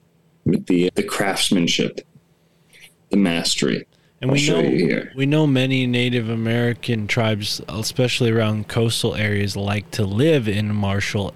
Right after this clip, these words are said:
Speaker 2: marsh areas, marshy areas, because it's sort of afforded protection from floods and protection from certain predators.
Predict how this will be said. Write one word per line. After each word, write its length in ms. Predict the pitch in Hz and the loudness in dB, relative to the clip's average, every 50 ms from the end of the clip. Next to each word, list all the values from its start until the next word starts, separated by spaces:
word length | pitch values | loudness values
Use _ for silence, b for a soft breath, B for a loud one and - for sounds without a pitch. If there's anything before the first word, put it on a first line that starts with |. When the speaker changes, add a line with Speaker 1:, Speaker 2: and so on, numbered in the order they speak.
| - - | -12 -16
Speaker 2:
marsh 420 | - 120 113 110 107 98 - - - - | -8 -4 -2 0 0 0 -2 -4 -4 -4
areas, 720 | 104 101 101 98 95 95 92 87 82 90 101 98 - - | -4 -4 -2 -2 -2 -4 -4 -4 -4 -4 -4 -6 -6 -6
marshy 600 | 107 101 101 101 101 - - - 113 107 104 - | -4 -4 -2 -2 -2 -2 -2 -2 -2 -2 -2 -4
areas, 580 | - 87 90 87 82 87 90 80 92 113 110 - | -6 -8 -6 -6 -6 -6 -6 -4 -4 -4 -6 -6
because 500 | - - 98 - - 104 98 90 92 98 | -6 -6 -8 -2 -2 -2 -2 -2 -4 -4
it's 380 | 98 85 85 82 76 - - - | -4 -6 -6 -6 -10 -10 -6 -6
sort 300 | - - - 113 104 101 | -4 -2 0 0 0 0
of 60 | 98 | -2
afforded 720 | 92 101 - - - - 117 110 110 107 104 101 95 101 B B B B B B B | -6 -6 -8 -10 -4 -2 0 2 2 2 2 0 -2 -4 B B B B B B B
protection 640 | B - 123 107 - 123 113 107 - - - 113 110 | B -2 -2 0 0 -2 -2 -2 -2 -2 -2 -2 -2
from 220 | 104 - 113 104 98 | 0 -2 -2 -2 -2
floods 640 | - - 127 123 123 117 113 113 107 101 - - | -4 -2 0 0 2 2 0 0 -2 -2 -4 -2
and 260 | 107 101 95 95 95 - | -2 -2 -2 -4 -6 -4
protection 540 | - 104 - - 107 101 - - 110 104 | -6 -4 -2 -2 -2 -2 -2 -4 -4 -4
from 240 | 98 - - 98 90 | -6 -6 -6 -8 -6
certain 360 | - - - 110 110 - 104 | -4 -2 -2 -4 -4 -4 -8
predators. 800 | 95 - - 107 107 104 101 98 101 101 101 101 101 98 - - | -8 -4 -2 -2 0 0 -2 -2 -2 -2 -2 -2 -4 -4 -6 -8